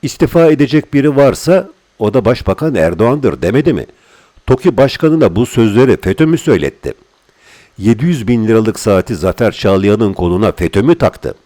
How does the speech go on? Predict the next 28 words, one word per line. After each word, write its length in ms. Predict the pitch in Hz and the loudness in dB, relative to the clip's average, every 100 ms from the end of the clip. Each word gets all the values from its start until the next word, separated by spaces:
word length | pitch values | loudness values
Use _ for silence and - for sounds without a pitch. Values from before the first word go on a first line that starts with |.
| _ _ _ _ - - - | _ _ _ _ -20 -16 -6
Utanma 480 | 143 139 127 143 117 | -2 0 2 0 0
duygusunu 460 | 120 113 - 120 | 0 -2 -4 -4
tamamen 460 | - 107 127 120 110 | -2 -2 0 2 0
yitirmiş 540 | 98 101 107 98 98 | 0 -2 -2 -2 -2
Egemen 520 | 104 87 101 104 98 | -2 -2 0 0 -2
bağışa 380 | 85 90 92 - | 0 0 0 -2
çikolata 480 | - - 110 117 - | -6 -2 0 0 -2
kutusunda 600 | - - 95 104 98 90 | -4 -8 -6 -4 -2 -2
milyon 480 | 80 95 104 127 98 | -4 -2 0 0 0
dolarları 480 | 95 92 95 98 87 | 0 0 0 0 0
fetö 300 | 107 107 165 | -2 0 2
mü 120 | 165 | 2
gönderdi? 600 | 104 71 65 60 60 57 _ _ _ _ _ _ _ - - - | 0 -2 -2 -4 -4 -12 _ _ _ _ _ _ _ -20 -20 -8
Banka 320 | 110 175 185 185 | 0 0 0 0
genel 300 | 143 165 165 | 2 2 2
müdürü 360 | 156 139 147 | 0 0 0
denen 300 | 143 143 127 | 0 0 -2
bir 80 | 127 | -4
sepetin 460 | - 139 131 135 117 | -4 -4 -2 -2 0
evinde 440 | 110 113 113 117 - _ _ | 2 0 0 -2 -4 _ _
ayakkabı 480 | - 92 123 131 117 | -4 -2 -2 -4 -6
kutularında 840 | - - 110 104 107 110 104 73 | -8 -6 -4 -2 -2 -2 -4 -4
beş 240 | 80 117 - | -6 -8 -10
buçuk 260 | 131 123 | -12 -10
milyon 380 | 107 104 104 101 | -6 -4 -2 0
avro 280 | 98 98 110 | 0 0 0
yakalanmadı 680 | 76 78 85 78 123 147 139 | 0 -4 -4 -2 0 0 0
mı? 160 | 76 | -4